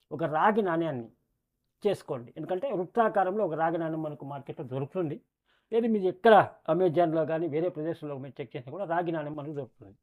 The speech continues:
రాగి నాణ్యము మీ దగ్గర ఉన్నట్లయితే చేయండి, లేదు, వెండి నాణ్యం మీ దగ్గర ఉన్నట్లయితే కూడా దాంట్లో కూడా మీరు ఈ యొక్క దీన్ని ప్రక్రియ మీరు చేయొచ్చు. దాన్ని ఏం చేయాలంటే,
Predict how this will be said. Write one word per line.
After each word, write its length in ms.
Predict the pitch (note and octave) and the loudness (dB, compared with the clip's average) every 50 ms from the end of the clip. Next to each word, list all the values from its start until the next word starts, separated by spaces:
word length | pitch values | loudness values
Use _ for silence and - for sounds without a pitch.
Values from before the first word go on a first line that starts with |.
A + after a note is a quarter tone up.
| _ _ _ _ _ _ _ _ _ _ - | _ _ _ _ _ _ _ _ _ _ -6
రాగి 320 | - D3+ D#3+ F3 F#3 G3 F#3+ | 0 4 4 4 6 4 4
నాణ్యము 360 | F#3+ F4 E3 F3 F3 F#3 G3+ - _ _ - | 4 6 6 4 2 0 -4 -8 _ _ 0
మీ 100 | F3+ F#3 | 2 4
దగ్గర 240 | E3+ F#3 D#3+ G3 F#3 | 4 4 6 6 4
ఉన్నట్లయితే 480 | E3 E3 F3 F3+ E3+ - F#3 G3+ G3 D3 - | 4 4 2 0 0 0 -4 -6 -6 -4 -2
చేయండి, 340 | D#3+ D#3 D3+ C3+ C3 D3+ - - | 0 0 0 0 -2 -6 -4 2
లేదు, 220 | D#3 G#3+ A#3+ A3+ A#3 | 8 8 8 8 8
వెండి 320 | E3 C#3 D#3 E3+ G3+ B3 | 4 2 2 2 4 4
నాణ్యం 280 | B3 B3 A#3+ A#3+ B3 B3 A#3+ A3+ G#3+ | 6 6 6 6 6 6 4 4 2
మీ 60 | G3+ | 0
దగ్గర 200 | F3+ F#3+ E3+ F3 | 0 0 0 0
ఉన్నట్లయితే 300 | F3+ F3+ F3+ D#3 - F#3 | 0 -2 -2 -6 -6 -8
కూడా 180 | E3+ A3 B3+ G4 - _ _ _ D#3+ | -8 -6 -8 -8 -10 _ _ _ -14
దాంట్లో 280 | C#3+ D3 E3 E3 E3+ E3 | -6 -4 -4 -4 -2 -2
కూడా 120 | E3+ E3 | -2 0
మీరు 160 | E3 D#3+ G#3+ E4+ - _ _ _ - | 0 -2 -2 -6 -10 _ _ _ -4
ఈ 60 | E3+ | -4
యొక్క 220 | E3 D#3 - E3 D3+ | -4 -2 0 -2 -2
దీన్ని 260 | B2+ D3 D3 C#3 E3 | -2 -2 -6 -6 -8
ప్రక్రియ 340 | D#3+ D3+ C3+ - - D3+ E3+ | -8 -10 -10 -10 -10 -14 -12
మీరు 160 | F#3 E3 - | -12 -14 -14
చేయొచ్చు. 360 | - A#2 A2+ A2+ - _ _ _ _ _ _ _ _ _ _ _ _ _ _ _ _ _ _ _ _ _ _ _ _ _ _ _ _ _ _ _ _ _ _ _ _ - - | -12 -14 -14 -14 -18 _ _ _ _ _ _ _ _ _ _ _ _ _ _ _ _ _ _ _ _ _ _ _ _ _ _ _ _ _ _ _ _ _ _ _ _ -10 -4
దాన్ని 140 | D#3 E3 F3 F#3 | 0 2 2 4
ఏం 60 | F3+ | 4
చేయాలంటే, 400 | - F3 E3 D#3 D#3 D#3+ D#3+ | 4 2 2 2 2 0 -2